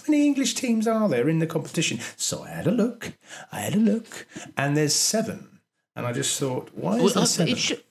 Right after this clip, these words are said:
Speaker 2: I thought it was, but I thought they said it was gonna be eight from
Speaker 1: Oh, well,
Speaker 2: each top, 'cause it's
Speaker 1: well,
Speaker 2: twenty-four and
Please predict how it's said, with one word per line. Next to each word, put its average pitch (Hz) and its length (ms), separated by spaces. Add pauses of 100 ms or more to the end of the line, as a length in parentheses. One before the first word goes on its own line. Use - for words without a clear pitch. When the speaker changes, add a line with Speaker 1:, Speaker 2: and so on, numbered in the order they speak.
Speaker 2:
I 311 140
thought 339 140
it 233 40
was, 262 140
but - 200
I 269 140
thought 285 220
they 233 80
said 220 140
it 196 60
was 202 140
gonna 202 320
be 98 180
eight - 680 (560)
from 170 220
Speaker 1:
Oh, - 20
well, 175 80
Speaker 2:
each - 380
top, 185 140
'cause 175 140
it's 180 140
Speaker 1:
well, 180 80
Speaker 2:
twenty-four 208 800
and 139 120